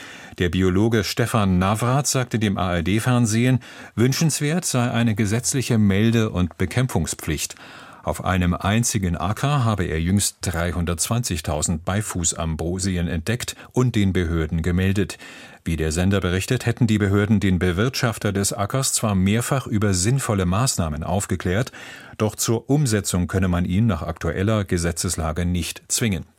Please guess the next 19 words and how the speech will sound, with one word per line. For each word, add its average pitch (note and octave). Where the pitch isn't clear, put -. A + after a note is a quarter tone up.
Laut A#2
A-R-D-Recherchen C3+
gibt C#3
es -
in A#2+
keinem C#3+
Bundesland F2
eine E2
gesetzliche G2
Melde- F#2
und E2
Bekämpfungspflicht. E2+
Bereits D2
zweitausenddreizehn E2+
hätten A2
Experten G2+
die A2
Einführung F2+
gefordert. F2